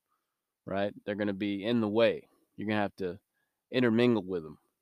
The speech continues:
Okay, well, let's turn to the next chapter and see what it says about that. Judges chapter three. It's talking about the people that he left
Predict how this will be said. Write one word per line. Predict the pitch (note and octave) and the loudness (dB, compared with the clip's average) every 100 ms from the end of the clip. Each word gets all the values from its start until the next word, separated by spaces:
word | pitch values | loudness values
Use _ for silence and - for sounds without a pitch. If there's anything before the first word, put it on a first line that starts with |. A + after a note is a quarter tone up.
| _ _ _ _ _ - | _ _ _ _ _ -14
Okay, | C3+ - A2 | -10 -4 -4
well, | A2 | -2
let's | B2 - | -4 -4
turn | C#3+ B2 | -2 -2
to | A2 | 0
the | A2 | 0
next | A2+ - | 0 -2
chapter | - G#2 F#2 - | -8 -6 -6 -10
and | F2 | -10
see | - | -8
what | G#2 F2+ | -8 -8
it | |
says | - F#2+ | -6 -6
about | F2 F2 E2 | -6 -12 -14
that. | E2 - _ _ _ _ _ _ _ _ _ | -16 -18 _ _ _ _ _ _ _ _ _
Judges | G#2+ A#2+ A#2 | 2 2 0
chapter | - B2 - | 0 2 0
three. | G2 A2+ G#2 F2+ A#2 _ _ _ _ _ _ _ _ - | -6 -4 -4 -6 -16 _ _ _ _ _ _ _ _ -14
It's | - | -4
talking | - A#2+ A#2+ | 2 2 2
about | G#2 G#2 - | 2 0 -2
the | |
people | - B2 A#2 | -6 -4 -2
that | G#2+ | -2
he | G2+ | -2
left | G2 B2+ A2+ F2+ - | 4 6 6 4 -8